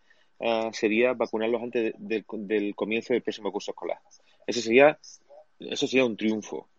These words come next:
pero eso no, al menos en España yo creo que eso no va a suceder. Más que nada porque no creo que lleguemos a, a tener vacunado al resto de población a, a esa fecha.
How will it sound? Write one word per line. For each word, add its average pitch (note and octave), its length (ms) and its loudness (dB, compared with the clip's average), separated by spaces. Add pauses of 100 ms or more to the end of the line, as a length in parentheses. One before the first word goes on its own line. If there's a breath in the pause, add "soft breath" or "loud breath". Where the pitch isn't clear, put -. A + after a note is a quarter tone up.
(200)
pero G2 180 4
eso - 120 -8
no, G2+ 220 -2 (160)
al G#2 160 -2
menos G2+ 180 -2
en G2+ 80 -4
España G#2 320 -2
yo G2 140 -2
creo G2 100 0
que G2 60 -2
eso G#2 160 -8
no - 40 -4
va F#2 40 -4
a F2+ 40 -10
suceder. F#2 440 -2 (380)
Más F#2+ 100 -4
que - 80 -4
nada G#2 160 2
porque G#2+ 260 0
no G#2 160 0
creo A2 340 2
que A2+ 100 0
lleguemos G#2+ 500 -2 (320)
a, G2 480 -2
a G2 280 0
tener G2+ 200 -2
vacunado A2 420 0
al G2 80 2
resto G#2 220 -2
de G#2+ 80 2
población A#2+ 560 0 (400)
a, G2+ 560 -2 (240)
a G2+ 80 -2
esa G#2+ 160 -4
fecha. - 380 -6